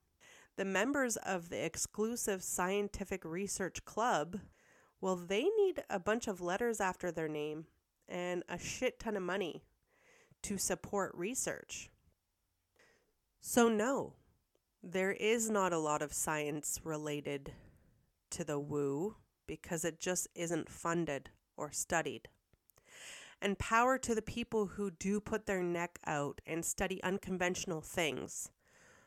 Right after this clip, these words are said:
One doctor pops up into my mind who studies near-death experiences. Power to Doctor Jeffrey Long. And shout out to those who do the work that nobody asks them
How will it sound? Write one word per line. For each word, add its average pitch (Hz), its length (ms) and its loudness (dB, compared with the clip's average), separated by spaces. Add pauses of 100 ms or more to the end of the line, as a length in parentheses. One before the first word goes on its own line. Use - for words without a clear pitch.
(260)
One 190 220 4
doctor 170 360 2
pops - 380 -2
up 170 160 -2
into 165 240 -4
my 160 120 0
mind 156 340 0
who 170 140 -4
studies 175 520 0
near-death 175 480 0
experiences. 175 1120 -2 (640)
Power 254 360 2
to 247 140 -6
Doctor 196 420 0
Jeffrey 175 560 -2
Long. 139 680 0 (920)
And 240 140 4
shout 339 240 6
out 349 200 6
to 233 120 -2
those 214 400 4
who 190 600 2 (500)
do 262 380 0
the 240 140 0
work 185 320 4
that 190 140 2
nobody 165 340 0
asks - 400 0
them 147 220 -2